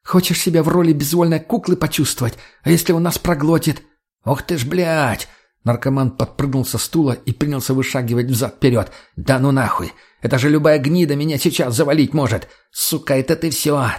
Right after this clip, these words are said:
Ты, блядина драная!» «Мутный, посмотри на меня! Эй, успокойся, ебаный твой рот!» рявкнула Тоня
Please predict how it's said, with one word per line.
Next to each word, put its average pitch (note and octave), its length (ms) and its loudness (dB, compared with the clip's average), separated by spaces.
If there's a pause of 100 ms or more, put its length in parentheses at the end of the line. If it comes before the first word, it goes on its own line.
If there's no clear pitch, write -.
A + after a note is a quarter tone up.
(140)
Ты, F3+ 240 0
блядина E3 500 0
драная!» C#3+ 640 0 (260)
«Мутный, D3+ 440 2 (320)
посмотри E3+ 380 2
на D#3+ 80 4
меня! C#3 300 2
Эй, D#3+ 200 2 (300)
успокойся, F3+ 540 2
ебаный E3 380 4
твой D#3+ 220 2
рот!» D#3+ 320 0 (340)
рявкнула A#2 500 2
Тоня C3+ 400 0